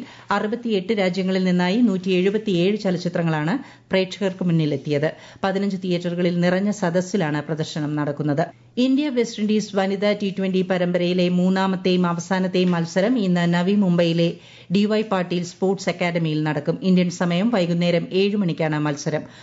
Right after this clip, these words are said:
ഓരോ കളികൾ ജയിച്ച് ഇരു ടീമുകളും ഒന്ന് ഒന്ന് എന്ന നിലയിലാണ്. സന്തോഷ് ട്രോഫി ഫുട്ബോളിൽ ഒഡീഷയ്ക്കെതിരെ കേരളത്തിന് ജയം.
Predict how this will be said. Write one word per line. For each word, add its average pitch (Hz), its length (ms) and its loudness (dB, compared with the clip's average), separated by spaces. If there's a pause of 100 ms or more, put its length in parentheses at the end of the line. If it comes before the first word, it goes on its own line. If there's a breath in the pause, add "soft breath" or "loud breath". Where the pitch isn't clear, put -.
(160 loud breath)
ഓരോ 208 260 4
കളികൾ 190 340 0
ജയിച്ച് 175 460 0
ഇരു 190 180 2
ടീമുകളും 175 340 0 (260)
ഒന്ന് 190 380 2
ഒന്ന് 175 340 2
എന്ന 165 200 2
നിലയിലാണ്. 147 580 0 (840 loud breath)
സന്തോഷ് 247 400 0
ട്രോഫി 254 300 -2
ഫുട്ബോളിൽ 202 500 0 (120)
ഒഡീഷയ്ക്കെതിരെ 190 760 0
കേരളത്തിന് 175 600 0
ജയം. 147 320 -2